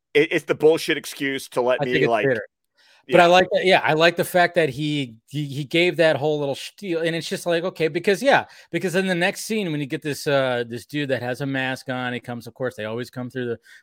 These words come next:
Speaker 2: freaking, you know, uh,
Speaker 1: Skylight. <laughs>
Speaker 2: skylight. They always come through there. It's always drop down a rope and everything, and then all of a sudden, Batman's just there.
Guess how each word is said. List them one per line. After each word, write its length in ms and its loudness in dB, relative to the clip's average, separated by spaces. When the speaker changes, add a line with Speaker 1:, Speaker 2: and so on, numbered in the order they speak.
Speaker 2:
freaking, 460 -8
you 100 -12
know, 220 -12
uh, 60 -18
Speaker 1:
Skylight. 800 2
<laughs> 380 -6
Speaker 2:
skylight. 420 2
They 80 4
always 240 2
come 220 -2
through 160 0
there. 300 2
It's 100 -8
always 200 -4
drop 240 -2
down 160 -2
a 80 -4
rope 260 -2
and 100 -4
everything, 320 -8
and 100 -2
then 100 0
all 60 4
of 40 0
a 40 -8
sudden, 220 2
Batman's 500 0
just 220 -12
there. 340 -4